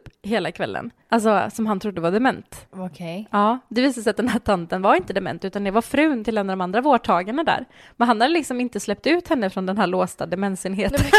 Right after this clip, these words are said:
Speaker 2: men
Speaker 1: <laughs> Så <laughs> När du suttit där och bara, "Jag måste hem." Och han bara, "Ja, men här bor du nu."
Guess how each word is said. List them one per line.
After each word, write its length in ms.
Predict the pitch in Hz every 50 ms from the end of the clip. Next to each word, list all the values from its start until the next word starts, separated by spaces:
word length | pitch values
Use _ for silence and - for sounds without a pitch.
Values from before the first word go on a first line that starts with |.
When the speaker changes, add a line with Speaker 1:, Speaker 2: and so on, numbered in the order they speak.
| - -
Speaker 2:
men 100 | - -
Speaker 1:
<laughs> 80 | - -
Så 80 | 403 453 - -
<laughs> 40 | 349
När 100 | 370 359 294 349
du 60 | 392
suttit 400 | - - 311 330 - - 190 180
där 160 | - - 202
och 60 | 214
bara, 120 | 214 220 226 - - - - -
"Jag 240 | - 403 254 294 262
måste 460 | 254 285 302 427 - - - 247 294 453 - -
hem." 340 | - 254 262 277 269 254 226
Och 60 | 240
han 100 | 233 254
bara, 120 | 208 196 - - - - - - _
"Ja, 240 | - 262 269 262 262
men 180 | 254 254 262 262
här 120 | 294 294
bor 320 | 285 294 302 285 262 285 277
du 280 | 214 233 233 233 226
nu." 340 | 220 226 202 180 196 262 320